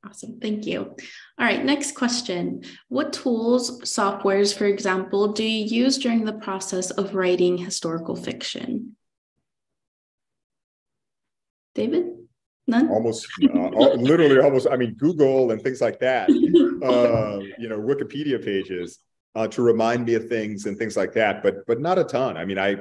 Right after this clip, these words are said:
Speaker 2: Microsoft Word, and there you go. I love thesauruses.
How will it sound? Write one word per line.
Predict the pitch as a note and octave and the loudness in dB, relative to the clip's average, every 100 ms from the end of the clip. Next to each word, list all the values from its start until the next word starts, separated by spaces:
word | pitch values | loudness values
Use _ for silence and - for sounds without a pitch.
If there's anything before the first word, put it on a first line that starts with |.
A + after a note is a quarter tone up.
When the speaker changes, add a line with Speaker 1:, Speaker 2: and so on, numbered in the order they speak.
| - F#2+ | -8 -8
Speaker 2:
Microsoft | G2 G2+ A2+ A2 G2+ | -6 -4 -2 -2 -2
Word, | F#2+ F#2+ G#2+ A2+ | -2 -2 -2 -2
and | F2+ E2 E2 _ _ _ _ - | -4 -8 -16 _ _ _ _ -12
there | D#2 | -8
you | F2+ | -4
go. | F#2 G#2 D2+ - _ _ | -2 -2 -6 -10 _ _
I | G2 | -6
love | G#2 C3+ D3+ | 0 0 0
thesauruses. | A#2+ - G2 G#2+ - - | -6 -6 -6 -6 -10 -20